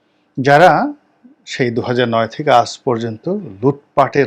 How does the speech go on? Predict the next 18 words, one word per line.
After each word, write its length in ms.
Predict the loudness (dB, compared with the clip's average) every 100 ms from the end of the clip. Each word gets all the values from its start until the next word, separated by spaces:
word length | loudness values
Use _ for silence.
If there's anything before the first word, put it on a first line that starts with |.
| 0
রাজত্ব 420 | 0 0 0 -4
প্রতিষ্ঠা 440 | -10 -12 -12 -12
করে 180 | -14 -16
ফেলেছে। 420 | -18 -20 -18 -18 -20 _ _ _ _ _ _ _ _ _ _ -10
প্রধানমন্ত্রীর 500 | -2 0 0 -2 0
কার্যালয়ে 420 | 0 2 4 2
গিয়েছে, 400 | 2 -2 -4 -12 -16 _ _ _ _ _ _ _ _ _ _ 0
ত্রাণ 240 | 2 2
তহবিলে 380 | 0 0 0 0
দশ 200 | 0 -2
হাজার 200 | -2 -2
টাকা 200 | -2 -2
দিয়েছে, 280 | 0 -2 -2 -2
কথায় 300 | 0 0 -2
কথা 300 | -2 -4 -6 _ _ _ _ _ -2
দশ 200 | -2 -2
কোটি 240 | -8 -6
টাকা 460 | -2 0 0 -2